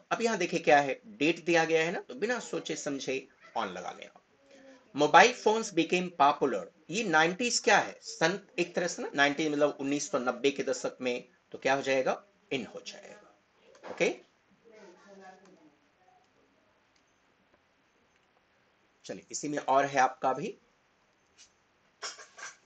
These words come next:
और luckily the weather was perfect, हर wedding day,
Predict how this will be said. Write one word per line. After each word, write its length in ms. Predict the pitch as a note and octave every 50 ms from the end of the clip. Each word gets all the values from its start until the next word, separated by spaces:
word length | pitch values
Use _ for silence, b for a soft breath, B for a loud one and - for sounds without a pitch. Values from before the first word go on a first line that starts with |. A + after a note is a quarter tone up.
| _
और 460 | A#2+ A#2 A2 A2 A2 G#2+ A2 - - _ _ _ _ _ _ _ _ _ _ _ _ _ _ _ _ _ _ _ _ _ _ _ _ _ _ _ _ _ _ _ _ _ _ _ _ _ _ _ _ _ _ _ _ _ _ _ -
luckily 460 | A#2 C3 D3 D#3+ - - G#3+ A#3 A#3
the 120 | F#3 F#3+ F#3+
weather 260 | - A#3+ - G#3 G3
was 140 | F#3+ E3+ - - - -
perfect, 480 | C3+ - - - - D3+ - - - _ - - _ _ _ -
हर 220 | - - G#3+ A3
wedding 380 | F3+ C#3+ C3+ C#3 C#3 D#3 D#3 C#3+
day, 220 | C3 B2 G#2+ -